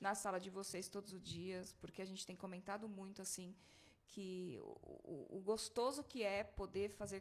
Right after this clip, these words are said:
coisas incríveis, porque vocês vão transformar elas em algo mais espetacular ainda. Ó, a gente tá chegando ao fim. Eu não sei se tem mais perguntas aqui.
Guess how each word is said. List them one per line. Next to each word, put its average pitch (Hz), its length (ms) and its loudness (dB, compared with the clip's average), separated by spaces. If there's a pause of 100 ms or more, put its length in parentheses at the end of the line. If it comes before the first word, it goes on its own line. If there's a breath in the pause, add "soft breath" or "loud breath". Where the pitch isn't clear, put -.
(120)
coisas 214 280 2
incríveis, 214 480 -4
porque 208 300 -4
vocês 202 380 -2
vão 202 160 -4 (160)
transformar 196 640 -2
elas 165 520 -2 (520 loud breath)
em 185 160 -2
algo 196 260 8
mais 202 460 4
espetacular 196 800 0
ainda. 175 440 -4 (540 loud breath)
Ó, - 80 12
a 285 100 12
gente 339 160 6
tá 392 80 4
chegando 311 380 6
ao 302 100 8
fim. 302 460 0 (240 loud breath)
Eu 240 100 2
não 262 120 4
sei 262 180 0
se - 80 -2
tem 262 100 -2
mais 247 200 2
perguntas 247 640 2
aqui. 277 380 -4